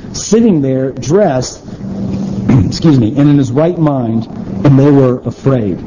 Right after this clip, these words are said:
This is a great reminder that Jesus restores that which is broken. He fixes that which is seemingly unfixable. This man had been suffering severe effects of sin and demonic activity. We've already read about it. He was socially isolated.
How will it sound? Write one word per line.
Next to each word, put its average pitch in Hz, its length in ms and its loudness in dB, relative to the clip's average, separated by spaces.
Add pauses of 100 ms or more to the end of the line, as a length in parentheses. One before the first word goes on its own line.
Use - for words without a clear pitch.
(420)
This 190 240 4
is 151 120 2
a 135 40 2
great 143 340 2
reminder 143 480 0
that 120 140 -4
Jesus 160 460 -2
restores 135 680 -2
that 127 200 -4
which 131 220 -2
is 107 100 -2
broken. - 1200 -4
He 139 80 4
fixes 131 760 0 (280)
that 139 420 0
which 139 300 2
is 123 380 0 (320)
seemingly 156 640 4
unfixable. 131 1000 -2 (220)
This 190 220 2
man 185 140 4
had 151 100 2
been 143 80 2
suffering 147 420 -2
severe 147 600 0
effects 139 440 -4
of 120 100 -4
sin 143 360 0
and 123 100 0
demonic 123 460 -2
activity. 110 500 -2
We've 117 240 0
already 143 240 2
read 123 240 0
about 104 260 -4
it. 92 60 -4
He 127 140 2
was - 160 -6
socially 135 400 -2
isolated. 170 720 -2